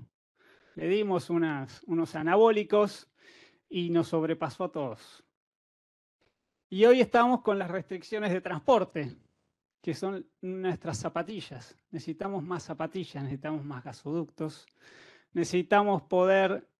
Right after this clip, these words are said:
abastecer y que los jugadores de afuera no vengan más,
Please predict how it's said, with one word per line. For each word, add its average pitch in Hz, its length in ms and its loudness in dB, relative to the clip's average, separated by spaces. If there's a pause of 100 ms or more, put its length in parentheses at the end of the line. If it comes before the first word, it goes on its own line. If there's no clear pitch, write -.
(100)
abastecer 190 1000 4
y 180 120 -8
que 175 140 -4
los 165 140 0
jugadores 180 680 -2
de 170 120 -10
afuera 185 340 -6
no 170 120 -4
vengan 170 280 -2
más, 214 440 0